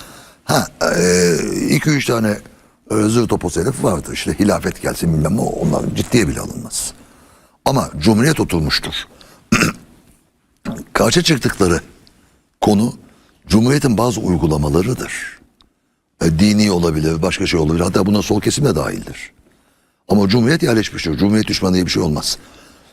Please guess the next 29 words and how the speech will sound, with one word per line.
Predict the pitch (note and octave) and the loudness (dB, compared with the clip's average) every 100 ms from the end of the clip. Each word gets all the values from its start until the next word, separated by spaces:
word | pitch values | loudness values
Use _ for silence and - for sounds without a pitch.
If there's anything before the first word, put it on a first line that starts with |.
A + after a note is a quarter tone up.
| _ _ | _ _
E, | G2 G2+ F#2+ F#2 F2+ F2+ F2 - - | 2 2 2 2 2 2 0 -4 -2
nereden | A2+ C3+ G2 | 0 0 0
geldik? | D#2 C2 - - - - | -2 -4 -8 -12 -14 -8
Demokrasi | A#2+ A2+ A#2+ - A2+ G#2+ | -2 2 2 2 0 0
şeyi. | F2+ C#2 | 0 2
Yani | E2+ A2 - - - - _ _ | 2 2 -2 -10 -20 -20 _ _
dolayısıyla | A2 C3+ D3 F3 A#2 - | 0 2 2 0 0 0
krallık | A#2 C3+ C3+ B2+ - | 0 0 0 -2 -2
bilmem | B2 B2+ B2+ | 0 2 0
ne | |
falan | A2 G#2+ A#2 | 0 0 0
filan | G#2 G#2+ D2+ F2 | 0 -2 0 0
bu | A2+ D#2+ | -2 2
değil | G#2 D#3+ A#2+ | 2 2 2
mesele. | C2+ - - - - _ _ _ _ - | -2 -6 -8 -8 -12 _ _ _ _ 0
Onlarla | F#2+ A2 G#2 | 2 2 2
hiç | - | 0
ilgisi | C3+ G2+ F#2+ | 0 0 2
olmayan | F#2+ E3 C#3+ C#2+ | 2 2 0 -2
bir | |
şey. | - - - - - - - | -4 -6 -8 -16 -20 -16 -2
Demokrasi | G2+ C3+ B2+ C#3 C3 | 0 2 0 0 2
yoksa | A#2+ A2+ - A#2+ | 2 2 0 -2
krallık | - G#2+ A2 G#2 | 0 0 0 0
olacak | G2+ F#2+ F#2+ | 0 0 0
falan | F#2+ F#2 G2 | 0 0 2
değildir. | G2 F#2 A#2+ - - - _ | 2 0 -4 -8 -20 -20 _
İran'da | G2+ C#3 F#3+ | 2 2 2
cumhuriyet. | F3+ C#3+ G#2 - - - | 2 0 0 -4 -8 -16